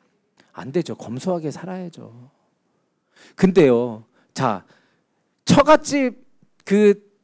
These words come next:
아내 데리러 갈 때, 그 첩을 데리러 갈 때 저는 오늘 그 생각이 들더라고요.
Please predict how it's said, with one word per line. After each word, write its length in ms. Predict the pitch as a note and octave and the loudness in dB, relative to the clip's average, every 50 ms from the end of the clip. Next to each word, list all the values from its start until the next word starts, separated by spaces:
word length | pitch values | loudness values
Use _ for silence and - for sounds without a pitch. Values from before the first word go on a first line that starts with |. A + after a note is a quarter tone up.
| _ _ _ _ _ _ - | _ _ _ _ _ _ -12
아내 460 | - - C3+ E3 F#3 A3 B3+ B3+ B3 | -8 -2 0 0 2 4 6 4 4
데리러 400 | G3 F#3+ D3+ D3+ D#3 E3+ F3+ E3+ | 4 2 0 0 2 0 0 0
갈 160 | - B2+ A2+ | 0 -2 -4
때, 120 | - - G#2+ | -4 -6 -6
그 200 | - E3 D#3+ - | -4 -4 -4 -2
첩을 360 | - - D#4 D#4 D#4+ D#4+ A#3 | 2 2 2 2 2 0 0
데리러 340 | - D#3 C#3+ D#3+ E3 E3 D3+ | 0 0 0 2 2 2 2
갈 240 | D3 B2+ A#2 - | 2 0 0 0
때 340 | - F3 E3+ D3 B2 F#2+ - _ _ _ _ _ _ | 0 2 2 2 2 -2 -6 _ _ _ _ _ _
저는 260 | - - G#3 B3 A#3 F3+ | 2 4 6 6 6 6
오늘 180 | D3+ D#3+ E3 | 4 4 2
그 120 | - - C3+ | -2 -4 -4
생각이 300 | D#3 F#3 G3 G#3 F#3+ E3 | -2 -2 0 -2 -2 -4
들더라고요. 480 | - A2+ G2+ - G2+ F#2+ F2+ G2+ F#2 | -6 -10 -16 -16 -16 -18 -18 -20 -20